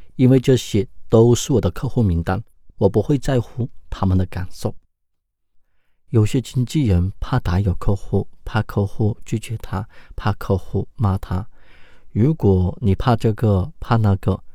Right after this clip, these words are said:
你就不适合这个行业，因为这个行业就是骚扰客户的行业。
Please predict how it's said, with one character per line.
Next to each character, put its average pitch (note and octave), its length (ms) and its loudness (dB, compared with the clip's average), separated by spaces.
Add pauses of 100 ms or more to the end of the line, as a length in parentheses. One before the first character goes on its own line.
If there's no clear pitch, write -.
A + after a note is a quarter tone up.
(180)
你 G2 120 4
就 C3+ 160 6
不 F#2+ 320 -2
适 C#3 240 2
合 - 320 -2 (220)
这 A#2 100 0
个 G#2+ 60 -2
行 F2+ 280 -2
业， F#2+ 160 -2 (560)
因 A2+ 140 4
为 B2 100 8
这 C3 120 2
个 A#2 80 4
行 F2+ 260 -2
业 G2 220 2 (180)
就 C#3 140 4
是 A#2+ 180 0
骚 G2 300 2
扰 F2+ 200 0
客 - 220 2
户 - 280 -4
的 - 180 0 (220)
行 F#2 320 -4
业。 G#2 180 -4